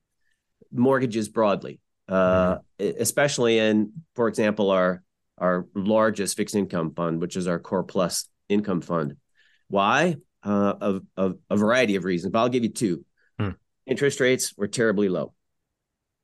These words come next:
Speaker 1: and the Fed was aggressively buying them. They certainly have been buying them since the great financial crisis, but even more so since twenty twenty. So you had a major buyer.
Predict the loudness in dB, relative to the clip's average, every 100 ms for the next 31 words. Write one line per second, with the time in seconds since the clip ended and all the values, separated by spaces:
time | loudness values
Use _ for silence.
0 | -4 0 2 0 -4 _ -8 -6 0 2
1 | 2 0 -8 _ -4 -2 -2 0 0 2
2 | 0 0 -2 0 2 2 2 -2 -6 -10
3 | -14 -8 -4 -2 0 0 0 0 -2 -2
4 | 0 0 2 0 0 0 -2 -2 -2 -2
5 | -2 -2 -4 -4 -2 -2 -2 -4 -2 -2
6 | -2 -4 -6 -12 -4 -2 -2 0 0 2
7 | 0 0 0 -2 -2 -2 -2 -4 -8 -4
8 | -2 -2 -2 0 0 -4 -14 _ _ _
9 | _ _ -2 2 2 4 4 4 2 -2
10 | 0 2 2 2 -2